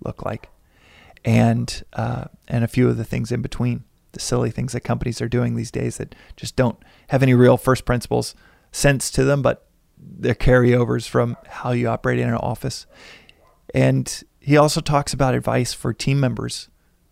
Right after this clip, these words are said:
that may be frustrated, as well as advice for managers that either are frustrated or not really understanding the cost that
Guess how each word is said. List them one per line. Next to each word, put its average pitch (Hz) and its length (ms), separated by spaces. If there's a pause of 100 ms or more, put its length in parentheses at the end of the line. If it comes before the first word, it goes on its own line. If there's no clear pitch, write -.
(180)
that 120 320 (800)
may 123 140
be 120 100
frustrated, 120 640 (560)
as - 140
well 123 160
as 113 100
advice 117 300
for - 120
managers 117 720 (640)
that 123 460 (280)
either 147 240
are 147 40
frustrated 180 720
or 135 400 (880)
not 123 320
really 143 220
understanding 131 560
the 117 80
cost 127 440
that 123 180